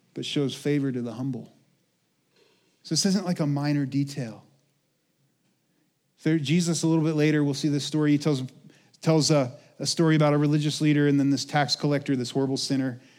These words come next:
The religious leader is praying, "God, thank you that, you know, you've made me who I am and not <laughs> like all these other sinners like that tax collector over there." And the tax collector is, says it won't, he won't even look up, but he's just beating his chest saying, "God, have mercy on me, a sinner."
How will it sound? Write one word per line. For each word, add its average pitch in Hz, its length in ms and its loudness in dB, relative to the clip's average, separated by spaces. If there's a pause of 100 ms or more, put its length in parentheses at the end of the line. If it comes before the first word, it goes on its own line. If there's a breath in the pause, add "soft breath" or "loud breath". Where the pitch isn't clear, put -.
(440 soft breath)
The 147 80 0
religious 147 420 2
leader 147 240 4
is 131 80 0
praying, 135 500 0
"God, 139 140 0
thank - 400 -6
you 175 80 2
that, 135 160 -4
you 127 140 -6
know, 127 100 -4
you've 123 240 -4
made 135 180 -2
me 131 260 -2 (400 loud breath)
who 147 180 4
I 139 140 4
am 123 260 0
and 120 80 -2
not 143 280 -4
<laughs> - 0 -
like 131 200 -4
all 127 80 -2
these 113 220 -4
other 113 200 -6
sinners 113 380 -6
like 104 160 -10
that 110 180 -12
tax 104 240 -12
collector 110 420 -8
over 104 120 -8
there." 104 120 -8
And - 680 -12
the 139 40 0
tax 160 280 4
collector 151 400 2
is, 131 220 -4 (180 loud breath)
says 151 200 2
it 165 60 -2
won't, 151 180 4
he 156 220 4
won't 156 200 4
even 151 200 4
look 147 180 0
up, 147 160 2
but 135 100 -2
he's 127 140 -2
just 131 200 -8
beating 143 260 4
his 131 120 0
chest - 260 -6
saying, 123 140 -4
"God, 139 180 -2
have 120 160 -8
mercy 170 440 -6
on 147 180 -4
me, 139 140 -4
a 123 60 -8
sinner." 120 340 -8